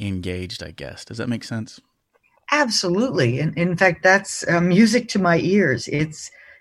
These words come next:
Speaker 2: it's, it's all about, I mean, I, I think all of us, I think all adults want to be part of something larger than ourselves.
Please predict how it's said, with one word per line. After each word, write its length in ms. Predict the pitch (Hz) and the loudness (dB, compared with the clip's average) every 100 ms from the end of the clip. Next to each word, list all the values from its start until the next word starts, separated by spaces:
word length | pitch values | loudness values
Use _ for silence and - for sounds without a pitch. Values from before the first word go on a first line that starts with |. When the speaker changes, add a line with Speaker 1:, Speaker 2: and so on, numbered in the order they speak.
| _ | _
Speaker 2:
it's, 280 | 151 - - - | -10 -8 -10 -4
it's 200 | 156 - | -4 -2
all 280 | - 180 214 | -2 0 0
about, 500 | 175 156 151 139 - - | 0 2 2 2 -2 -8
I 200 | - - | -10 -4
mean, 200 | 175 175 | 2 2
I, 220 | 175 226 - | 4 2 2
I 140 | 202 | 2
think 260 | 220 240 214 - | 6 4 4 0
all 240 | 139 190 202 | 2 4 4
of 140 | 147 | 2
us, 220 | - - | -2 -4
I 40 | 156 | 0
think 200 | 165 160 - | 0 0 0
all 400 | 165 165 147 - _ 135 | 2 2 -2 -8 _ -8
adults 560 | 131 139 131 131 - - _ _ _ _ _ _ | -2 0 -2 -8 -16 -18 _ _ _ _ _ _
want 400 | 131 143 165 175 | -2 2 2 2
to 80 | 175 | 0
be 120 | 165 | 0
part 320 | 127 - 151 | 0 -2 -2
of 100 | 147 | -2
something 520 | - 147 127 135 127 127 | -2 -2 -2 0 0 2
larger 400 | 135 131 131 123 | 0 0 -2 -2
than 160 | 120 | -2
ourselves. 720 | 113 110 - 117 113 127 - | -2 -4 -4 -4 -4 -8 -12